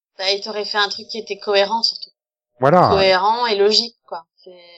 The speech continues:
Speaker 1: surtout qu'il était en train de faire Star Wars The Clone Wars, qui justement, enfin, voilà, te relie l'avant, et cetera. Enfin, je, même, il, déjà, dé-, déjà, on est sûr que s'il avait fait la revanche des Sith à l'époque, ça aurait été mieux.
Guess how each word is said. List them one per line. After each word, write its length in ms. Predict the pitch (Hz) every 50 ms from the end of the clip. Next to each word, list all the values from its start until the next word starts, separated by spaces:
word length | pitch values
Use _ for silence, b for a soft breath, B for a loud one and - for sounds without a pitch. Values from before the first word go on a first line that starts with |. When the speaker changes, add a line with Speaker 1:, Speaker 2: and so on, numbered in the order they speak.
| 170 _ B B B B B B
Speaker 1:
surtout 300 | - - 359 - 370 392 392
qu'il 160 | - 349 302
était 300 | 277 277 269 - - 285
en 160 | 269 277 285
train 200 | - - 320 311
de 60 | 302
faire 160 | - 311 285
Star 160 | - - 262 254
Wars 140 | 262 262 294 269
The 120 | 277 -
Clone 140 | - 269 269
Wars, 180 | 302 339 262 - -
qui 180 | - - 294 277
justement, 920 | - - 302 320 330 311 - - - - _ - - 269 262 262 285 330 349 339
enfin, 340 | - 285 262 254 240 247
voilà, 320 | 240 254 277 311 320 302 277 -
te 60 | 262
relie 300 | 240 240 247 247 262 277 269
l'avant, 420 | 262 233 247 254 285 294 285 269
et 100 | 254 -
cetera. 420 | - 247 233 - 262 269 277 269 247
Enfin, 120 | 240 226 226 226 - - - - - B B B B B B B B B B B B
je, 60 | - 277
même, 260 | 277 302 349 403 370
il, 260 | 311 302 285 - 254 233
déjà, 240 | 254 247 285 294 247
dé-, 220 | 247 254 240 214
déjà, 160 | 226 247 262 262 262 247 226 220
on 40 |
est 80 | 220 214
sûr 240 | 208 - 247 233 -
que 80 | - 233
s'il 180 | - - 214
avait 200 | 202 202 196 196
fait 100 | 190 -
la 140 | 214 202 196
revanche 220 | 196 196 190 190 190
des 100 | 190 185
Sith 240 | - - 208 202
à 40 | 196
l'époque, 280 | 180 180 - 208 202 -
ça 100 | - 185
aurait 80 | 180
été 140 | 175 - 180
mieux. 180 | 185 190 185